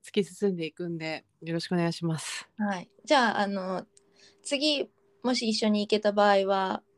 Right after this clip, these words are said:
Speaker 2: 私は、あの、右脳重視で行きます。
Speaker 1: あ、ちょっと左脳、左脳重視でいけないな。<laughs> だって書き留められないんだもん、忘れちゃうよ。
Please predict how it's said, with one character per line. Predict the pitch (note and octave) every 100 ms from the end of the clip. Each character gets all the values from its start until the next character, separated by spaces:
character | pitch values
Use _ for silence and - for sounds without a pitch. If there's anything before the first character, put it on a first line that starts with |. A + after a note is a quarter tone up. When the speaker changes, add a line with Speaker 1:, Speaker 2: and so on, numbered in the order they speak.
| -
Speaker 2:
私 | G#3+ A3+ A3+ A#3+
は、 | A3+ G#3+
あ | G3+
の、 | G3 F#3 F3+ - _ _ _ -
右 | A#3+
脳 | B3 B3+ B3+ B3 A3+ _ _ _ _ _ -
重 | G#3+ G#3+
視 | -
で | D#3+
行 |
き | -
ま | - F3
す。 | - C4 A3+ _
Speaker 1:
あ、 | F#3+
ち | C3+
ょ | _ - _ _ -
っ | -
と | F#3+
左 | - - G#3+
脳、 | A3+ D4 D#4 A#3+ _ _ - - - _
左 | - A#3+ B3
脳 | A#3 B3+ C#4+
重 | C4 D4+ E4
視 | E4 C4
で | C4+
い | B3+
け | C#4 C#4
な | D4 F4+
い | F4
な。 | D#4
<laughs> | D#4 D#4 D#4 D#4+ D#4 G#4 G4 F4+ - D4 - - B3 -
だ | C4
っ | C4
て | C#4 -
書 | D#4+
き | -
留 | G4 F4+ F#4
め |
ら | F4
れ | F4+
な | F4+ F#4+
い |
ん | F4+
だ | E4+
も | D4+ C#4+ C#4 C4+
ん、 |
忘 | D4+ C#4+
れ | C#4+
ち | D4
ゃ | E4 E4+
う | D4+
よ。 | C4 B3+ B3 -